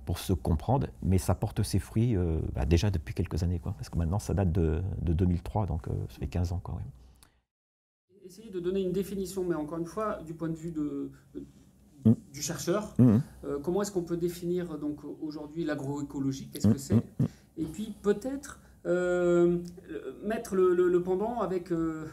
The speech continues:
Speaker 2: euh, l'agriculture, euh, enfin plutôt la, la, l'agronomie, la
Speaker 1: Mm,
Speaker 2: science,
Speaker 1: mm,
Speaker 2: euh,
Speaker 1: mm,
Speaker 2: agronomique
Speaker 1: mm, mm,
Speaker 2: qu'on connaissait
Speaker 1: mm,
Speaker 2: avant.
Speaker 1: mm.
Speaker 2: Voilà,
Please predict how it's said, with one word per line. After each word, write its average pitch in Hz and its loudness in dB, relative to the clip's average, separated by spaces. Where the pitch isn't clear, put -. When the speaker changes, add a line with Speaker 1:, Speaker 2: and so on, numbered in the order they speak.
Speaker 2:
euh, 147 -4
l'agriculture, 165 -4
euh, 151 -4
enfin 147 -4
plutôt 147 -4
la, 143 0
la, 147 -6
l'agronomie, 165 6
la 170 -6
Speaker 1:
Mm, - -2
Speaker 2:
science, 185 6
Speaker 1:
mm, 110 8
Speaker 2:
euh, 120 8
Speaker 1:
mm, - 4
Speaker 2:
agronomique 160 6
Speaker 1:
mm, - 2
mm, 117 8
Speaker 2:
qu'on 143 -2
connaissait 160 -2
Speaker 1:
mm, 156 -4
Speaker 2:
avant. 135 4
Speaker 1:
mm. - 6
Speaker 2:
Voilà, - -8